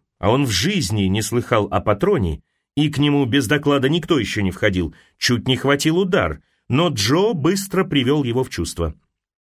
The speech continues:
«Если вы хотите терять самолёты в полёте, можете вышвырнуть меня отсюда. А если нет, садитесь и слушайте». Президент сел, Джо тем временем раскурил сигару и стал слушать.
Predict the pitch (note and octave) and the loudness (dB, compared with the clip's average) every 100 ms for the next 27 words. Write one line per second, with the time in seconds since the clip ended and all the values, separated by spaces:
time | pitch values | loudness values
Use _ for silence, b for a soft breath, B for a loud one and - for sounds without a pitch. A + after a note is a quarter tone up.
0 | - G#2 F#3+ G3 D#3+ D#3 D3+ C#3+ E3 D#3 | -2 2 2 2 2 2 2 0 0 -2
1 | C3+ C#3 B2+ A#2 - B2 A#2+ A2+ G2+ G2 | 0 2 2 0 0 0 2 2 0 -2
2 | A2+ C#3 G3 G3 D2 - _ _ _ _ | 0 0 0 -4 -10 -12 _ _ _ _
3 | - G#2 E3 D#3+ D#3+ D3+ C3 C3 - A#2+ | -2 0 2 0 0 2 2 0 0 0
4 | A2+ G#2+ G#2+ G#2+ G2+ F#2+ - F#2+ F2 D#2+ | 0 -2 -2 0 0 -2 0 0 2 -2
5 | _ _ _ _ _ _ - A2+ C#3+ C#3+ | _ _ _ _ _ _ 0 2 2 2
6 | C3 C#3 G3 G3 B2+ G#2+ E3 E3+ - - | 0 2 0 0 0 0 0 -2 -4 -2
7 | C3+ - F2+ - E2 E2 D#2+ - _ _ | -2 0 -4 -4 -6 -4 -4 -6 _ _
8 | _ _ _ _ _ - D3+ D#3+ D#3 F3+ | _ _ _ _ _ 0 2 2 2 2
9 | D#3 - C#3 C3 D#3 F#3 _ _ _ _ | 0 0 2 2 0 -4 _ _ _ _
10 | F#2+ A#2 - A2 G2+ F#2+ F#2 F#2 G2 G#2 | 0 0 0 0 0 2 2 0 0 0
11 | F2+ D#2+ E2+ G#2+ F#3 G#3 - _ _ F#3 | 0 -2 0 2 2 0 -6 _ _ 0
12 | F3+ - - D#3+ F3+ - E2+ D#2 - C#2+ | 0 0 0 0 0 -4 -2 -2 -4 -8
13 | - - | -12 -20